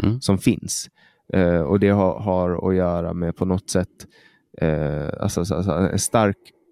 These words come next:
Speaker 2: känsla av samhörighet. Andra människor som jag pratar med som är religiösa beskriver det här som närvaro av Gud. Men jag ska säga att det är en,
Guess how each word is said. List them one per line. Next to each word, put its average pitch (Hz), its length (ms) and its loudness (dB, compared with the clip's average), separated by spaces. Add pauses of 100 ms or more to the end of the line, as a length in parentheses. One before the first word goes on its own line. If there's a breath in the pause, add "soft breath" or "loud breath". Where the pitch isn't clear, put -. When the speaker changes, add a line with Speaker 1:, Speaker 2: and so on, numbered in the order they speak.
(140)
Speaker 2:
känsla 95 480 -2
av 92 60 -2
samhörighet. 92 1120 -4 (520 soft breath)
Andra 101 300 2
människor 90 600 0
som - 160 -6
jag 90 140 0
pratar 92 300 0
med 87 120 -4
som 101 140 0
är 98 120 2
religiösa 90 540 -4
beskriver 90 500 -2
det 90 60 -4
här 87 200 -4
som 90 400 -4 (420 soft breath)
närvaro 85 680 2
av 87 140 -2
Gud. 87 500 0
Men 95 160 0
jag 92 160 2
ska - 140 -8
säga 90 320 0
att - 480 -8
det 85 460 -2
är 85 160 -4
en, 85 280 -6